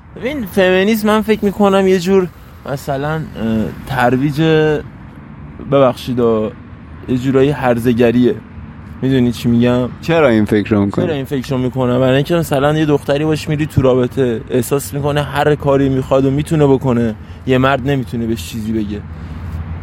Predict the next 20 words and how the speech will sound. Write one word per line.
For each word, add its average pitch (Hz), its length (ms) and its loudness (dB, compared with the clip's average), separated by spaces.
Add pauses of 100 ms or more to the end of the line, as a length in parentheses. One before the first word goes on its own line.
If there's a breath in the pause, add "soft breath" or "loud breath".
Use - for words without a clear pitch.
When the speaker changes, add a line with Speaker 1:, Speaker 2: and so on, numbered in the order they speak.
(140)
Speaker 1:
برمیگرده 151 540 2
چی 156 200 -6
میگه؟ 131 240 0
میگه: 120 220 -2
"شما 139 440 0
هزاران 139 540 2
سال 147 260 -2
ما 143 140 0
رو 143 80 0
محدود 120 460 -2
کردین." 107 380 -4 (440)
محدود 120 440 0
کردیم 131 560 0
این 127 120 -2
کارا 113 240 0
رو 117 140 0
می‌کنید، 113 400 -2
فمینیست 117 520 -2
رو 110 120 4
انداختید. 110 640 -2